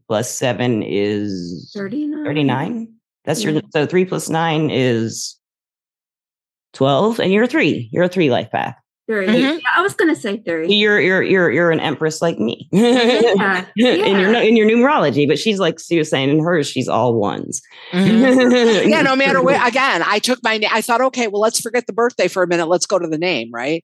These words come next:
Speaker 1: Yeah.
Speaker 2: Yeah.
Speaker 3: The first
Speaker 2: Yeah.
Speaker 3: time somebody did it for me, because I use a different name than the name on my birth certificate.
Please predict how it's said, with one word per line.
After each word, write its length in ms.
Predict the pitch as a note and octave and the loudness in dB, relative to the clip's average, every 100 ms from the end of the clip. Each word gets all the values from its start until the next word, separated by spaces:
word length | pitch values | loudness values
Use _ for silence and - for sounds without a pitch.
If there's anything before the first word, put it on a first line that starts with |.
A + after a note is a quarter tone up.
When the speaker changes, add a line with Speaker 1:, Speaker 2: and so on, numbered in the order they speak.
| - | -2
Speaker 1:
Yeah. 100 | F#3+ | 0
Speaker 2:
Yeah. 360 | G3+ G#3 G3 G3 - | 0 0 -2 -2 -4
Speaker 3:
The 80 | A3 | 0
first 240 | C#4+ F#4+ - | 0 0 0
Speaker 2:
Yeah. 80 | D#4+ | 0
Speaker 3:
time 80 | |
somebody 340 | C4+ C#4+ B3+ G#3+ | 0 0 0 0
did 160 | G#3 E4 | 2 2
it 140 | E4 | 0
for 180 | - G3 | -2 -4
me, 300 | D#3+ C#3+ C#3 C#3 | -4 -4 -4 -4
because 200 | E3 E3 | -4 -2
I 60 | |
use 240 | E3 F3+ F3+ | 0 0 0
a 60 | E3 | 0
different 340 | E3+ E3 D3 | -2 -4 -6
name 180 | D3+ C#3+ | -6 -4
than 140 | C3+ | -6
the 60 | B2+ | -8
name 200 | B2+ B2 | -10 -10
on 100 | B2 | -12
my 100 | A#2+ | -10
birth 260 | D3 F#3+ | -8 -8
certificate. 680 | - D3 B2+ - G#2+ F2 | -10 -14 -14 -18 -18 -18